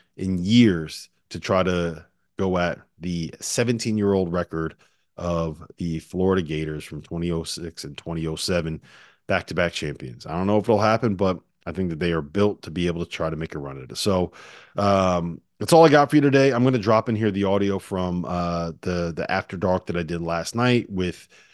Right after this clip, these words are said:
Doug Gottlieb, Chris Mack, and Jeff Goodman, um, breaking down uconn and breaking down the win over Xavier. Uh, so we're gonna cut to that right now.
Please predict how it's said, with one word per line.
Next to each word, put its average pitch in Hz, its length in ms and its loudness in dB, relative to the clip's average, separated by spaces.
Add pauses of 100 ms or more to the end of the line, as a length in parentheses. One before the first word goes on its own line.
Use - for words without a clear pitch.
(160)
Doug 73 240 -6
Gottlieb, 107 540 0
Chris - 300 -10
Mack, 101 560 0
and 76 140 -10
Jeff 85 320 -2
Goodman, 101 480 2 (360)
um, 85 340 -4
breaking 98 420 0
down 90 300 0
uconn 87 400 -2
and 78 100 -6
breaking 87 360 -4
down 82 420 -6
the 82 100 -8
win 85 240 -4
over 78 300 -8
Xavier. 113 500 4 (380)
Uh, 90 260 0
so 87 140 -6
we're 95 100 2
gonna 90 140 0
cut 98 200 0
to - 100 -14
that 90 200 0
right 87 220 -2
now. 107 360 0